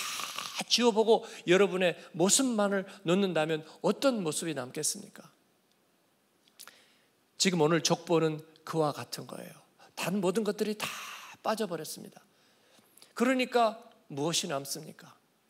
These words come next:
하나님의 인도하심을 갈망하는 연약한 존재가 여기에 서 있습니다.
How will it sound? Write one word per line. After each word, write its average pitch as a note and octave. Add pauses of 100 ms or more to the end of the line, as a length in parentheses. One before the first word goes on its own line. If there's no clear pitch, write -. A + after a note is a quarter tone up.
(4000)
하나님의 E3 (1040)
인도하심을 F#3+ (1800)
갈망하는 D3 (840)
연약한 B2+
존재가 - (560)
여기에 A#2+ (380)
서 D#3
있습니다. -